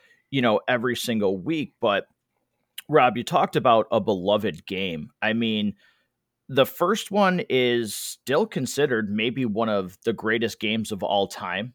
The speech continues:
depending on circles. Um, it's certainly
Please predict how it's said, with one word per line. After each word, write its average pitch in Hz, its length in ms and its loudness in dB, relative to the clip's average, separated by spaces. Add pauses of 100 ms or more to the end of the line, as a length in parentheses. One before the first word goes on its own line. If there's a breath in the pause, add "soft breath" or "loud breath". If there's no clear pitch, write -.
(100)
depending 107 400 -6
on 92 140 -6
circles. 98 580 -6 (120)
Um, 92 480 -4 (400 loud breath)
it's 113 160 -6
certainly 110 1040 -2